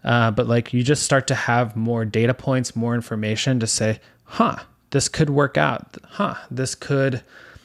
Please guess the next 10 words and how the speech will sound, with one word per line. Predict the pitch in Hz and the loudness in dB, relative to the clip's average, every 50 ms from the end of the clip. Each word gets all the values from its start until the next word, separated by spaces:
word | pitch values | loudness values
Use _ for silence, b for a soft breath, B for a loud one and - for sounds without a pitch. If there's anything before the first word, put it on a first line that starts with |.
| B B | B B
maybe | _ 120 123 139 151 156 165 156 | _ 0 2 2 4 4 4 2
I | 151 | 2
could | - - 170 170 | 2 0 -2 -2
try | 160 - - 123 117 117 120 117 113 113 110 - | 0 0 2 2 4 4 4 4 2 0 -2 -4
to, | - - 120 117 117 113 113 113 113 110 107 B B B B B B B - | -6 -4 -2 -2 0 0 0 0 -2 -4 -4 B B B B B B B -2
uh, | - 107 110 | 0 0 2
talk | - - 127 120 - | 2 2 2 2 2
to | - 113 | 0 0
this | 107 113 117 - | 0 0 0 0
person | - - 107 107 - - - 107 107 107 107 104 104 104 | 0 0 0 0 0 -2 -2 -2 -2 0 0 -2 -4 -4